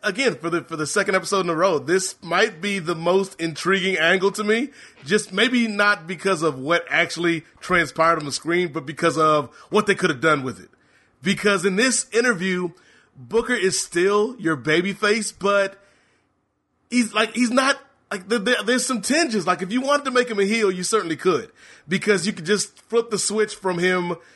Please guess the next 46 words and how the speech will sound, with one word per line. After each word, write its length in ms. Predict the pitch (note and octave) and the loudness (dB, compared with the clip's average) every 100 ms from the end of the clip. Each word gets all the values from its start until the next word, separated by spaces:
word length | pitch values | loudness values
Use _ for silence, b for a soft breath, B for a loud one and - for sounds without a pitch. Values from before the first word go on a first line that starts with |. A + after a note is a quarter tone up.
| b b | b b
you 100 | E3 | -2
know, 200 | E3 E3 | 2 2
trying 380 | C#3+ G3 F#3+ F#3+ | 0 0 2 2
to 60 | D3+ | -2
better 280 | D#3+ F#3 | 0 2
himself 540 | F3 D#3+ - G#3 G3+ - | 2 0 0 2 0 0
to 380 | F3 E3 D#3 C#3+ b b b b _ - | 0 2 2 -2 b b b b _ -2
actually 340 | F#3+ G#3 F#3+ | -2 0 -4
buying 380 | D#3+ F#3 G3+ E3+ | -2 0 0 2
in 220 | F#3 E3+ | 2 2
and 120 | C#3+ | 0
looking 280 | D#3+ F3+ F#3 | -2 -2 -2
down 280 | D3+ E3+ F3+ | 0 2 2
on 120 | D#3 | 0
Stevie 320 | C3+ E3 D#3 | -2 -4 -2
Ray, 220 | D#3 D#3 D#3 | 0 2 2
which 160 | D#3 | -2
is 100 | D3 | -2
what 120 | D#3 | -4
Stevie's 300 | - G#3 E3+ | -2 -4 -4
accusing 400 | C#3+ G3 G#3 D#3+ | -6 -2 -2 0
him 80 | D3 | -2
of. 200 | C3 G#2+ | -2 -6
Like, 180 | A2+ D3+ | -4 0
it's, 200 | F#3 - B B B B | 0 -2 B B B B
it's, 160 | G#3 | 0
it's 180 | G3+ D#3+ | 0 -2
very, 460 | D3+ A3+ C4+ C4+ B3+ | -2 -2 0 -2 0
like, 200 | G#3 F#3 | -2 0
I, 140 | E3+ | -2
I 60 | E3 | -2
like 320 | F3+ B3+ B3 | 0 0 2
what 100 | G3+ | -2
he's 100 | E3 | 0
doing. 280 | D3 F3 D3+ | 0 0 0
It's 120 | D#3 | -4
this 160 | G#3 - | -4 -4
cross 340 | - G#3+ G3+ | 0 0 0
between, 580 | F#3+ - G3 F#3+ F#3 F3 B B B B - | -4 -2 0 2 2 -2 B B B B -4
uh, 280 | D#3+ D3+ | 0 0
taking 280 | C#3 G#3+ G#3+ | 0 -2 0
it 80 | G#3+ | -2
to 80 | G#3 | -2
the 60 | |
streets, 480 | F#3 - A3+ A3 - | -4 0 0 0 -8
Fatu, 680 | - G3 G3 - G3 G3+ B3 | -4 0 0 2 0 0 -8